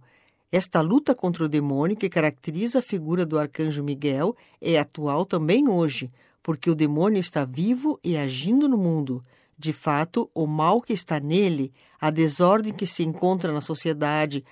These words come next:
a incoerência do homem, a fratura interior da qual é vítima,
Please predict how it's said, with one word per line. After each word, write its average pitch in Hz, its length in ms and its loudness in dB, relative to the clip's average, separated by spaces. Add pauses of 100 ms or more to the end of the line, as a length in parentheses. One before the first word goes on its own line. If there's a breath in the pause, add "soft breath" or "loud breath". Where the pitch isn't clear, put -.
(180 soft breath)
a 147 120 -2
incoerência 170 680 2
do 156 180 2
homem, 151 460 4
a 143 80 -4
fratura 196 500 -4
interior 170 540 2
da 156 160 0
qual 156 260 2
é 156 80 0
vítima, 160 560 -4